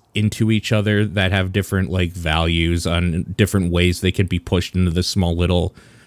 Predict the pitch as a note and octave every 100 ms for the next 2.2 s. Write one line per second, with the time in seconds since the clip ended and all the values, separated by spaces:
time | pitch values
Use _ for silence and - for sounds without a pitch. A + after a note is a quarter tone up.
0 | _ G2+ A#2+ B2 A#2 B2+ A#2+ G#2+ G#2 G#2+
1 | F2+ - G#2 G2+ F#2+ - F#2+ F#2 - F#2+
2 | G#2 C#3+